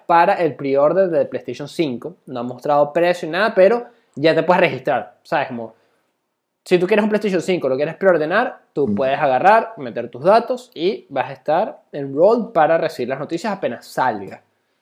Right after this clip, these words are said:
Speaker 1: eh, la vaina
Speaker 2: Pero aún
Speaker 1: del
Speaker 2: así está
Speaker 1: pre-order.
Speaker 2: como li-, es, es limitado, ¿no? Como, como que hay como un límite,
Speaker 1: Sí.
Speaker 2: como una limitación ahí
Speaker 1: Claro, va-,
Speaker 2: como
Speaker 1: vas a
Speaker 2: medio
Speaker 1: pedir la invitación.
Speaker 2: implícita. Ajá.
Speaker 1: Vas
Speaker 2: Vas
Speaker 1: a
Speaker 2: a
Speaker 1: pedir
Speaker 2: pedir, vas a preordenar, vas a preordenar el pre-order.
Speaker 1: Exacto,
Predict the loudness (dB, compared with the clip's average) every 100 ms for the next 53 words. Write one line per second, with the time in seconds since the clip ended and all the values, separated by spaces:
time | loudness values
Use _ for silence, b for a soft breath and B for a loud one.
0 | _ -4 -2 0 -2 -4 -4 -4 2 4
1 | 4 4 4 4 4 4 4 0 -2 -2
2 | 0 0 0 0 2 2 -2 -10 -6 -6
3 | -6 -10 -8 -8 -4 0 2 4 2 0
4 | -2 -6 -12 -8 0 0 0 -4 -2 2
5 | 6 8 8 6 4 2 2 0 -2 -2
6 | -2 -2 0 0 2 6 6 6 2 -2
7 | 2 2 4 4 4 4 2 0 -2 -6
8 | -4 0 0 0 -2 -10 -20 _ _ _
9 | _ _ _ -4 -2 -2 -6 _ 0 4
10 | 4 6 6 6 6 4 6 4 4 2
11 | -2 0 -2 2 2 2 -2 -4 -4 -2
12 | -2 -2 -8 -4 -2 4 4 4 -6